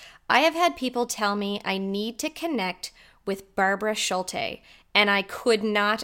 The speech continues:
agree more. I admire her work with people and their horses in and out of the arena, and her impact on our horse world is both inspiring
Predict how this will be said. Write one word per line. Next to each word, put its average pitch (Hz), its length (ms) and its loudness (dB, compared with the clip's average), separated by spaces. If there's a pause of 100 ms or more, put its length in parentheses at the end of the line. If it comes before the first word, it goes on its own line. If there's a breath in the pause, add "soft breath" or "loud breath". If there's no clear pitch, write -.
agree 202 360 -2
more. 170 340 -4 (300 loud breath)
I 226 140 6
admire 220 600 2
her 226 240 -2
work 202 320 -4
with 180 220 -4
people 285 520 0
and 269 200 2
their 320 140 0
horses 233 440 0 (100)
in 294 200 0
and 349 120 0
out 247 140 2
of 214 100 -6
the 214 160 -2
arena, 190 520 -4
and 196 240 0
her - 480 -4
impact 277 720 -2 (100)
on 254 240 2
our 330 140 0
horse 190 400 -4
world 175 300 -2 (380 loud breath)
is 202 200 2
both 190 340 0
inspiring 226 960 2